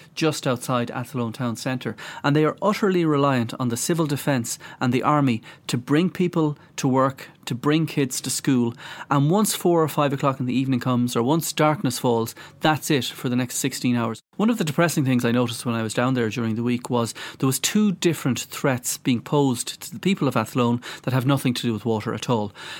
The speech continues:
The residents who live in the town centre, who live along the Strand and on Wolfe Tone Terrace, spoke about drunk teenagers coming down and kicking the sandbags into the river for crack.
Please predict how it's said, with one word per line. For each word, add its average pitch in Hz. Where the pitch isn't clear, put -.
The 127
residents 175
who 143
live 135
in 123
the 113
town 123
centre, 135
who 120
live 120
along 113
the -
Strand 127
and 113
on 110
Wolfe 120
Tone 120
Terrace, 147
spoke -
about 117
drunk 143
teenagers 123
coming 147
down 117
and 123
kicking 147
the 120
sandbags 120
into 117
the 120
river 110
for -
crack. 98